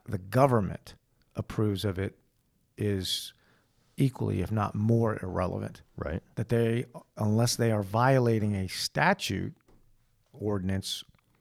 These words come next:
Speaker 1: or some other
Speaker 2: Right.
Speaker 1: restriction.
Speaker 2: D-, uh, and, and, the, and that's part of why you brought up the, are they serving alcohol?
Speaker 1: Right.
Speaker 2: Yeah.
Speaker 1: Makes a huge difference in
Speaker 2: Right.
Speaker 1: my mind,
Speaker 2: Sure.
Speaker 1: right?
Speaker 2: Yeah.
Speaker 1: So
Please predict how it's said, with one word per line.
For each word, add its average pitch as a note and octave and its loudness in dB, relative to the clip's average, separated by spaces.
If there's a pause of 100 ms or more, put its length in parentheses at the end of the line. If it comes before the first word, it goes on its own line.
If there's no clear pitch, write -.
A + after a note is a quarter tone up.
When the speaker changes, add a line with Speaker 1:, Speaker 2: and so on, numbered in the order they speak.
(140)
Speaker 1:
or F#2+ -4
some G2 -2
other F#2 0
Speaker 2:
Right. - 4
Speaker 1:
restriction. C3+ 0 (180)
Speaker 2:
D-, D#3 6
uh, - 10
and, A2+ 4
and, A2 4
the, G#2+ 2
and G#2+ 2
that's G#2+ 2
part G2+ 4
of F#2+ 8
why F2+ 6
you F2 2
brought F2+ 4
up F2 0
the, E2 0
are F2+ 0
they D#2+ -4
serving F2+ 0
alcohol? E2 -4
Speaker 1:
Right. D3 6 (140)
Speaker 2:
Yeah. D#2+ -2 (200)
Speaker 1:
Makes D3+ 8
a C#3 6
huge C#3+ 4
difference D#3+ 4
in - 12
Speaker 2:
Right. G2 12
Speaker 1:
my G2+ 0
mind, G2 -4
Speaker 2:
Sure. D3 10
Speaker 1:
right? A2+ 2 (180)
Speaker 2:
Yeah. - 4 (420)
Speaker 1:
So C3 8